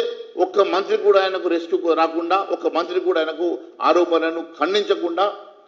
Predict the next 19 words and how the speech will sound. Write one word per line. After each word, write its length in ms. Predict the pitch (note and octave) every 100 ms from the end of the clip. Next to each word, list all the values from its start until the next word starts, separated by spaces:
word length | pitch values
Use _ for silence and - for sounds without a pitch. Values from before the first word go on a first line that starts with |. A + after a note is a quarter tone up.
| _ _ _
జరిగినటువంటి 560 | D3 F3 F#3+ F3+ F#3 D#3
అనేకమైనటువంటి 760 | E3 G#3 G3+ G3 F#3 F3+ D#3
అంశాలను 500 | D#3 D3+ D#3+ E3 E3 D3 - - - -
వారందరూ 400 | C3+ C#3+ F3+ G3+
కూడా 180 | F#3+ -
ధృవీకరిస్తా 560 | - G#3 G3+ G3 - F3
ఉంటే 320 | D#3+ D3+ G3 G#3+ - - - _ _ _ _
ఖండించే 540 | C3+ F#3 G3 F#3 F3 F3 -
పరిస్థితి 320 | D3+ E3+ F#3
కూడా 180 | F3 E3
ఈ 80 | D#3+ C#3
రాష్ట్రంలో 380 | D#3 F3 E3 D#3
లేదంటే 520 | C#3+ D#3 D#3 D3+ F#3+ G#3+ - - - - -
ఏ 140 | C#3+
పరిస్థితిలో 540 | F3 E3+ E3+ E3 D#3+ D#3+
ఈరోజు 300 | D#3 C#3+ D3
రాష్ట్రం 340 | C3+ D3+ - D3
నెలకొని 300 | C#3+ D3 D3
ఉన్నదో 280 | C#3+ D3